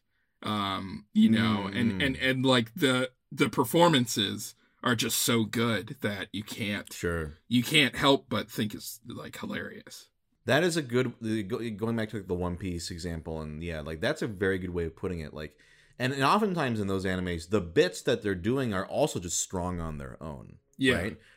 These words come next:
Speaker 2: Like, a lot of Oda's jokes, a lot of jokes in Karekano are funny from the get-go, and then the reaction is also great 'cause it's,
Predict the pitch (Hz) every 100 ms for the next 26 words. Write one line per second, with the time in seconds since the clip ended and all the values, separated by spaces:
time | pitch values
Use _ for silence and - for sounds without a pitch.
0 | - 95 82 - _ - 107 110 127 117
1 | 107 104 104 87 80 95 87 82 - 92
2 | 95 95 85 95 87 85 92 85 85 82
3 | 90 82 76 - _ - - 110 147 120
4 | - - 123 113 90 104 92 82 95 101
5 | 98 85 - 101 98 101 156 160 120 110
6 | 135 170 - 110 90 92 95 92 92 90
7 | 92 87 85